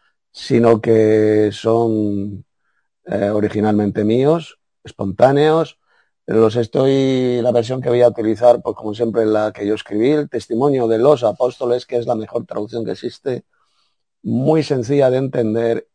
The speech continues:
y tremendamente fiel a los textos griegos. La recomiendo a todos, la podéis descargar gratuitamente desde mi sitio web. Bien, pues si tenéis por ahí una Biblia,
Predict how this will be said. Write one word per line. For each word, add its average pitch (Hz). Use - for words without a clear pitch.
y 127
tremendamente 123
fiel 110
a 104
los 95
textos 98
griegos. -
La 101
recomiendo 107
a 104
todos, 117
la 104
podéis 117
descargar 120
gratuitamente 120
desde 147
mi 139
sitio 113
web. -
Bien, 151
pues 143
si 156
tenéis 180
por 185
ahí 175
una 160
Biblia, 170